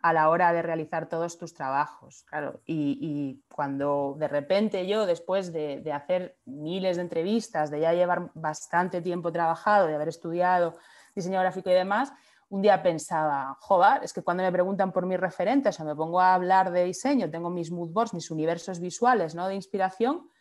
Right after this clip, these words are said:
están compuestos principalmente por obras de hombres".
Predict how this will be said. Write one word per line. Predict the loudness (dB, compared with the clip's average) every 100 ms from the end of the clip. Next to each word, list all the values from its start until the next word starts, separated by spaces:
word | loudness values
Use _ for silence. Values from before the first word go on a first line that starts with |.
| _ _
están | -10 -2 -2 0
compuestos | -2 0 0 0 -4 -4
principalmente | -8 -6 -4 -2 -2 0 0 2 0 -2 _
por | 0 4
obras | 4 4 0 -2 -12 _
de | 0 2
hombres". | 4 0 -6 -14 -20